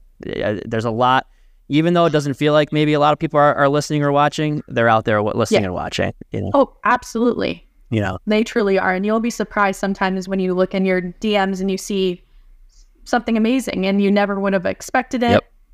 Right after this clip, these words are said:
Speaker 2: but then you're grateful for it.
Speaker 1: Exactly. Ex-, I mean, if it, it was, if it wasn't for, uh, me not seeing one of your, um,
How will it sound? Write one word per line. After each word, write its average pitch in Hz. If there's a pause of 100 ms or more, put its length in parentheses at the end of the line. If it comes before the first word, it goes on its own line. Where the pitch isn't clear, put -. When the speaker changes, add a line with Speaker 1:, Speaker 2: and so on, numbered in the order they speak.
(140)
Speaker 2:
but 208
then 196
you're 190
grateful 208
for -
it. 69
Speaker 1:
Exactly. 101 (260)
Ex-, 104
I 117
mean, 131
if 120
it, 110 (180)
it 135
was, 139
if 127
it 131
wasn't 143
for, 139
uh, 120
me 131
not 123
seeing 127
one 123
of 120
your, 113
um, 104